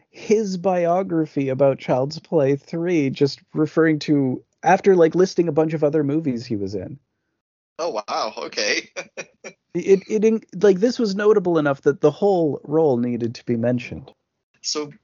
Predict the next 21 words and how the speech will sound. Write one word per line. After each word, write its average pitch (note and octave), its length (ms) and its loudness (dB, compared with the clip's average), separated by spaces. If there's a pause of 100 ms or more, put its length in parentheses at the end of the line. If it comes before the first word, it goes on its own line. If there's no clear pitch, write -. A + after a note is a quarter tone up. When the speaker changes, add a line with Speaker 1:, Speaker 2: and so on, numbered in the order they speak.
(160)
Speaker 2:
really C#3+ 300 -8
is C#3+ 140 -4
probably C3+ 500 -8
his C3 180 -8
most C3 240 -8
notable B2+ 420 -8
role B2 220 -8
then. G#2+ 180 -12
Oh, G#2 80 -14
wow. A2+ 280 -12 (800)
Speaker 1:
Or B2+ 80 -6
for, B2 200 2
for, - 260 -2
in, F3 220 0
in F3+ 140 2
terms D3 260 0
of G2+ 100 -6
film, A#2+ 360 -2
I D#2 100 -14
suppose, - 480 -18
yeah. F2+ 140 -14